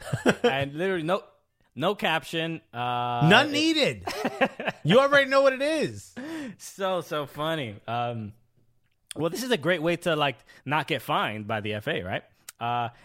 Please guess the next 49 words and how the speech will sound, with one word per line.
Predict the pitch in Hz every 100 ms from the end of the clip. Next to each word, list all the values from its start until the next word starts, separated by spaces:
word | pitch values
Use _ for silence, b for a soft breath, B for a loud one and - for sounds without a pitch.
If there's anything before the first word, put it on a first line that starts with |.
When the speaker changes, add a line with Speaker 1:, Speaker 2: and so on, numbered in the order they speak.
| b
Speaker 2:
hey, | 285 254 -
O | 226 262
S | 277 - 226
is, | 202 180
uh, | 196 196 185
raiding | 247 320 262 196
with | 185
the | 185
party | - 220 233 233
of | 208
ten. | 262 240 160
Th-, | 175 - -
thank | - 262 359 - 202
you | 180 -
for | 180
the | 190 185
raid. | 240 269 233 180 139
Speaker 1:
Let's | 180 180
Speaker 2:
Uh, | 143
Speaker 1:
go, | 190 220 202
O | 214 190
S. | 208 302 320 170 - - 143
Speaker 2:
O | 180
S | 190 180
is | 160
great. | 131 175 180 139
Give | 175
'em | 190 185
a, | 175 165 151
a | 151
follow | - 151 160 156 147
if | 131 123
you | 135
have | 127 117
not. | 127 139 143 139 -
It | 120
is | 120 113
a, | 113 110 110
uh, | 110 107 107 107 95
you | 117 113
know, | 98 98 -
a, | 104 -
a, | 113 92
a | 113
gaming, | 107 165 180 170 160 151
uh, | 135
uh, | 131 123 110 117 117 107
you | 123 117
know | 98